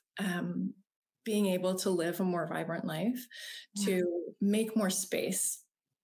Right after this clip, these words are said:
Speaker 1: that, you know, you can invite in moments every
Speaker 2: Mm-hmm.
Speaker 1: hour or half an hour, and it doesn't have to feel like a chore. It can start to just feel like the norm.
Speaker 2: Yeah.
Speaker 1: Mm.
Speaker 2: Hmm.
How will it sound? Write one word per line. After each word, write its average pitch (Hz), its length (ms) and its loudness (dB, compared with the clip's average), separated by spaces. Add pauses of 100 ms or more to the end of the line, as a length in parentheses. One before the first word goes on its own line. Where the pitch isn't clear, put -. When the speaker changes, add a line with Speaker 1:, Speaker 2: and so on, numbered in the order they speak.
(200)
Speaker 1:
that, 180 340 -4 (220)
you 196 120 0
know, 185 100 4
you 190 200 2
can 185 500 2 (160)
invite 220 540 2
in 175 240 -2
moments 170 560 -4
every 175 260 -2
Speaker 2:
Mm-hmm. 165 140 -2
Speaker 1:
hour 175 160 0
or 165 260 -2 (140)
half 160 240 -6
an 165 60 -4
hour, 165 400 -4
and 175 120 -2
it 180 140 -4
doesn't 180 260 -2
have 156 180 -4
to 175 80 -4
feel - 200 -4
like 165 160 -4
a - 60 -6
chore. 175 340 0
It 202 100 -2
can 180 140 2
start 175 280 -2
to - 80 -6
just - 260 -2
feel - 220 -4
like - 280 -4
the 185 80 0
norm. 190 480 2 (420)
Speaker 2:
Yeah. 180 440 2 (380)
Speaker 1:
Mm. 190 260 0 (460)
Speaker 2:
Hmm. 175 460 2